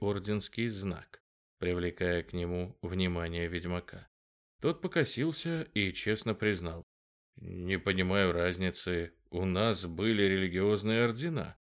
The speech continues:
тамплиеры, тевтоны, иониты всякие,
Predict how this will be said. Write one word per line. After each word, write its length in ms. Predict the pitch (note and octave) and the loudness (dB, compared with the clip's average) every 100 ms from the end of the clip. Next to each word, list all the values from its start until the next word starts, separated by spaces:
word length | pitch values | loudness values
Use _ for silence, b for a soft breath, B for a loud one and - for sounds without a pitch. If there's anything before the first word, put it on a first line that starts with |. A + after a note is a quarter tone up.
| _ | _
тамплиеры, 840 | - F#2+ F2+ E2+ F2+ G2 G#2 G2 F#2 | -2 0 0 2 4 6 8 6 2
тевтоны, 880 | - E2 - F2 F#2+ G2+ G2+ G2+ | -2 -10 -4 0 4 4 6 4
иониты 1000 | - G2 F#2 F2 F2 E2+ F2+ A2 A2 A2+ | 4 2 4 6 4 2 0 0 0 0
всякие, 640 | G2 - G#2 G2 G2+ F#2+ | -2 2 2 4 4 2